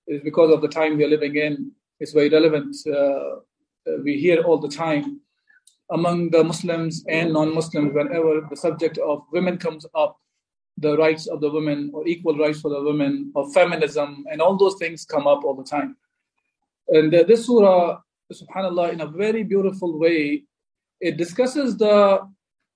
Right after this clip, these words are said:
whole thing about the Day of Judgment first. And as a matter of fact, uh, there's a hadith of Rasulullah sallallahu alaihi wasallam that talks about anyone who would like to see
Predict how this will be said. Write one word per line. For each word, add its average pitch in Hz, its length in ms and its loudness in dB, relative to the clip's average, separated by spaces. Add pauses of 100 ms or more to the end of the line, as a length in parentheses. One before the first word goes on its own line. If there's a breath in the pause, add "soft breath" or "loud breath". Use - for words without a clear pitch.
(140)
whole 214 300 -2
thing 214 280 -4
about 180 520 0
the 160 80 0
Day 165 180 2
of 160 140 -2
Judgment 156 420 -2
first. 143 400 -6 (320)
And 170 120 -8
as 185 160 2
a 180 40 -2
matter 202 240 2
of 170 160 0
fact, 190 340 2 (640)
uh, 151 540 0 (240)
there's 160 160 -2
a 160 40 0
hadith 226 240 2
of 180 120 2
Rasulullah 175 180 -2
sallallahu - 20 -6
alaihi 165 100 -4
wasallam 156 40 -8
that 156 140 -2
talks 196 260 0
about 156 320 -2
anyone 190 400 0
who 175 140 -6
would 156 180 -8
like 180 320 -2
to 175 120 -10
see 175 680 -2